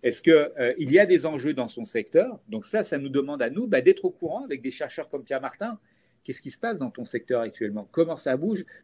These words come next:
Qu'est-ce que vous entre-, qu'est-ce qu'on peut entrevoir dans les prochaines années, les grands défis ? Et puis, bah, on commence, j'aime pas trop ce mot, mais à évangéliser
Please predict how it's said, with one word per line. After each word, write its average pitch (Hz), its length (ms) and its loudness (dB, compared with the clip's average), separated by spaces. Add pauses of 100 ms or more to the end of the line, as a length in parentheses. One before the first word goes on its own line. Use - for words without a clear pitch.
(260)
Qu'est-ce 196 220 6
que - 80 -10
vous 156 100 -4
entre-, 147 540 -2 (220)
qu'est-ce 143 160 -8
qu'on 147 120 -8
peut 165 140 4
entrevoir 147 480 0
dans 143 80 -4
les 127 80 2
prochaines 123 420 -4
années, 143 220 2
les 151 100 -2
grands 117 240 -6
défis ? 139 460 -2 (420)
Et 123 80 0
puis, 262 160 2
bah, 160 220 6
on 156 60 2
commence, 190 720 -2
j'aime 107 200 -18
pas - 140 -8
trop - 180 -8
ce 127 140 -12
mot, 165 180 -4
mais 117 120 -8
à 117 80 -2
évangéliser 151 800 -4